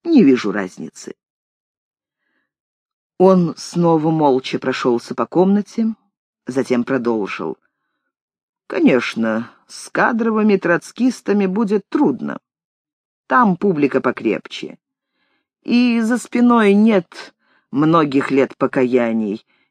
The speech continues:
не били себя в грудь, не признавали ошибок, как Зиновьев и Каменев. К тому же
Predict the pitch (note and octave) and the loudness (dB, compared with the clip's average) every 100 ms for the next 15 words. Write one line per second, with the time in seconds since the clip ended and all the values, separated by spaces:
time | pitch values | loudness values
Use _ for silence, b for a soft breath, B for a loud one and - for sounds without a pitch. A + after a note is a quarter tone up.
0 | - B3 B3 F3+ D3 C3 - C3+ B2 A#2 | 2 6 6 6 4 2 0 0 0 0
1 | D#3+ A3 F#3 C#3+ D3 C3+ C#3 B2+ B2+ B2 | 0 0 -2 -2 -2 0 -2 0 0 0
2 | A#2 A#2 - E3+ C#3+ A#2+ - A2 B2+ A#2 | -2 -4 -2 -2 0 -2 -2 -4 -4 0
3 | B2 A#2+ G#2+ G#2+ A2+ - A2+ G#2 G#2 G2+ | 0 0 -2 -4 -6 -6 -4 -4 -4 -4
4 | G2 - _ _ _ _ _ - - C#4+ | -6 -12 _ _ _ _ _ -8 0 4
5 | G3 D3+ D#3 | 2 2 0